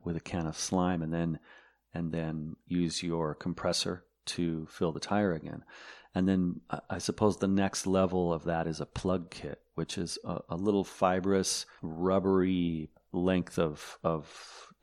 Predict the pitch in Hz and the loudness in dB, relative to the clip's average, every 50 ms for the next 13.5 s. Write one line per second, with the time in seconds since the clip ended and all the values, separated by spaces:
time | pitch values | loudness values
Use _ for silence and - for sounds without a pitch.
0 | - - 85 78 82 85 90 104 113 101 87 82 78 - - - - 85 - - | -6 -6 -6 -4 -4 2 6 8 8 8 8 6 0 -4 -8 -8 -6 -6 -6 -6
1 | - - - 113 - - 90 - - - - - - - 104 92 127 - - - | -8 -6 -4 -4 -4 -4 -4 -4 -4 -2 -2 0 0 0 2 0 0 0 0 0
2 | - 90 85 85 76 80 78 76 - - - - - 90 87 85 - - 92 85 | 0 0 0 -2 -4 -6 -6 -6 -6 -6 -8 -6 -6 -4 -4 -6 -6 -6 -8 -8
3 | 80 76 - 92 90 95 95 92 85 80 76 - - 82 78 - - 76 78 82 | -8 -8 -6 -2 0 2 2 2 0 -2 -4 -6 -8 -8 -10 -12 -12 -12 -8 -6
4 | 82 85 85 82 82 82 80 76 82 78 80 82 - - 90 87 90 92 92 90 | -4 -4 -2 -2 -4 -4 -6 -8 -10 -10 -12 -14 -14 -10 -6 -4 -2 -2 0 0
5 | 95 90 87 - - - - - 98 95 95 92 92 87 85 82 - - - - | 0 -2 -2 -4 -6 -6 -2 0 2 4 4 4 4 2 0 -2 -6 -12 -20 -20
6 | - - - _ _ _ _ - - 82 78 85 85 78 87 78 - - - 101 | -20 -20 -20 _ _ _ _ -8 -8 -6 -2 -2 -2 -2 -4 -6 -4 0 2 4
7 | 95 95 85 87 85 - - 87 87 87 85 - - - - 90 82 80 78 - | 4 4 4 2 0 -2 -2 0 2 2 2 0 -4 -6 -4 -4 -4 -4 -4 -8
8 | 90 82 - - - 85 90 92 95 95 95 92 87 87 90 82 - - _ - | -12 -14 -10 -6 -2 0 0 2 2 2 2 0 0 0 -2 -2 -4 -6 _ -16
9 | - - 92 92 92 85 82 82 80 - - - 90 92 92 92 90 - - - | -6 -2 2 2 2 2 2 -2 -4 -8 -8 -6 -2 0 0 0 0 -2 -2 -2
10 | 90 87 80 - 78 - - - 92 90 87 85 82 76 76 71 - - - 87 | -2 -2 -2 -2 -6 -6 -2 0 0 2 2 0 -2 -6 -8 -10 -10 -6 -4 -2
11 | 85 76 67 69 - - - - - - - - 95 95 92 113 113 - - - | -2 -2 -4 -8 -12 -18 -20 -20 -20 -20 -6 -2 0 2 2 2 0 -2 -4 -6
12 | - - - - - - 98 95 95 98 92 85 85 87 92 92 92 87 - - | -4 -2 -2 -2 -2 0 0 2 2 2 2 0 0 2 4 4 4 2 0 -2
13 | - - - - 92 87 82 78 - | -6 -6 -4 -2 0 0 0 0 -2